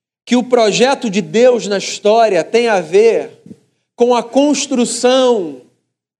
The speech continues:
de uma outra grande, bendita e sagrada família. A família que se estabelece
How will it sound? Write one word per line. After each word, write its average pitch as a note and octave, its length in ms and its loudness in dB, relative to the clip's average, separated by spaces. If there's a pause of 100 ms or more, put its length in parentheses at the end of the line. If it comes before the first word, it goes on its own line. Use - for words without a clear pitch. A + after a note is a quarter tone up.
(140)
de D#3+ 120 -2
uma C4 280 2
outra B3 840 0 (240)
grande, G3+ 880 0 (200)
bendita A#3 1080 -2 (100)
e A#3 80 0
sagrada A#3 640 2
família. G#3+ 840 -4 (800)
A A3+ 100 -2
família A#3 800 0
que A3 180 -2
se A#3 120 -4
estabelece G#3 920 0